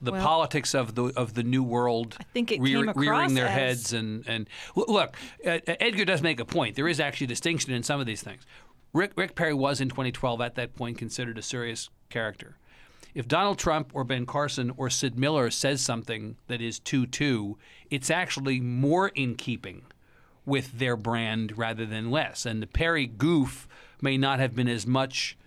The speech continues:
Speaker 1: "Oh, that's just Perry." It was actually perceived to be this, this big misstep. If Sid Miller says something not perceived to be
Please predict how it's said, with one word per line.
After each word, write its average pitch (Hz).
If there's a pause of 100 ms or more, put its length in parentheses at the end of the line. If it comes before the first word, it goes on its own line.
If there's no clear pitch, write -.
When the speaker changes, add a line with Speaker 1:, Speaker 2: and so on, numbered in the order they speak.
(480)
Speaker 1:
"Oh, 151
that's 131
just -
Perry." 131
It 113
was 120
actually 123
perceived 127
to 131
be 113
this, 113
this 113
big 120
misstep. 120 (420)
If -
Sid 285
Miller 196
says 165
something 135 (240)
not 151 (760)
perceived 135
to 131
be 120